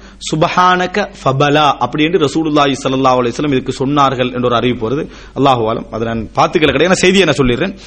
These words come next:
அதாவது, அல்லாஹு ரப்புல் ஆலமீன் அப்படிப்பட்டவனாக இல்லையா என்று வார இடங்கள்ல, "யா அல்லாஹ், நீ அப்படிப்பட்டவன் தான்" அப்படி என்று ரசூல் ஸல்லல்லாஹு அலைஹி வஸல்லம் பதில் சொன்ன இடங்கள்ல இது ஒன்றாக வருது. ஆனால் அவருடைய அறிவிப்பு சம்பந்தமாக நான் என்ன செய்யல,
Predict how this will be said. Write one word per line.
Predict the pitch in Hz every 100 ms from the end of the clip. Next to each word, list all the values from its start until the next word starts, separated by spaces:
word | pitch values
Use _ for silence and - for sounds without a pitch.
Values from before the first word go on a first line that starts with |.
| - -
அதாவது, | 143 170 170 247
அல்லாஹு | - 151 202 226 190
ரப்புல் | 180 151 190 190
ஆலமீன் | 165 160 170 202
அப்படிப்பட்டவனாக | 151 185 165 165 170 165 170
இல்லையா | 160 156 185 180 180 185
என்று | 175 165 147
வார | 147 160
இடங்கள்ல, | 135 147 139 127 143 202 - - - -
"யா | 139
அல்லாஹ், | 147 147 170 208 - -
நீ |
அப்படிப்பட்டவன் | 135 143 131 131 127 120
தான்" | 117 127 120 - - - - -
அப்படி | 117 165 170
என்று | 196 196
ரசூல் | 175 175 170
ஸல்லல்லாஹு | 160 156
அலைஹி | 151 143
வஸல்லம் | 143
பதில் | 135 147
சொன்ன | 160 160 147 147 139
இடங்கள்ல | 135 139 147 139 151
இது | 135
ஒன்றாக | 135 139 127 175 - - - -
வருது. | 135 147 139 214 -
ஆனால் | 151 156
அவருடைய | 147 143 135
அறிவிப்பு | 135 170 151
சம்பந்தமாக | - 139 131 123
நான் | 147 127
என்ன | 123
செய்யல, | 117 104